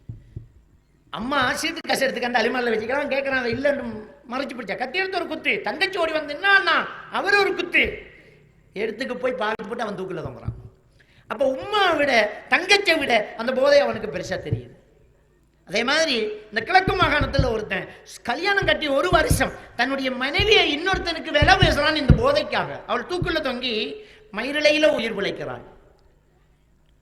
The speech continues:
கொழும்புல சொந்த சகோதரியின் பிள்ளையை ஜன்னல் வழியால தூக்கி பிடிச்சி மாடியில இருந்து கீழே போட்டுருவான், காசு தாங்கிறான். இவன் போட மாட்டான்னு நினைச்சா அவன் இல்லைண்டா, தூக்கி போட்டான். இதெல்லாம் நமக்கு தெரிஞ்ச தகவல்கள்.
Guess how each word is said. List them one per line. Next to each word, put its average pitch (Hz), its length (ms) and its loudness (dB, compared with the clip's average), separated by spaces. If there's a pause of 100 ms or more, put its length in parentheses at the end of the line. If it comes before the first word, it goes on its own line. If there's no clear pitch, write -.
(880)
கொழும்புல 214 580 -4 (400)
சொந்த 403 440 -2
சகோதரியின் 311 720 2
பிள்ளையை 320 320 -2
ஜன்னல் 330 340 -2
வழியால 294 400 2
தூக்கி 330 280 -2
பிடிச்சி 269 320 -6
மாடியில 302 400 -4
இருந்து 160 400 -4
கீழே 370 320 0
போட்டுருவான், 302 360 4
காசு 262 260 0
தாங்கிறான். 202 440 -2
இவன் 285 200 -2
போட 339 220 4
மாட்டான்னு 392 400 2
நினைச்சா 359 180 -2
அவன் 269 160 6
இல்லைண்டா, 269 300 2
தூக்கி - 160 -8
போட்டான். 180 320 -6 (1600)
இதெல்லாம் 214 280 -2
நமக்கு 233 360 -2
தெரிஞ்ச 277 200 -4
தகவல்கள். 151 640 -6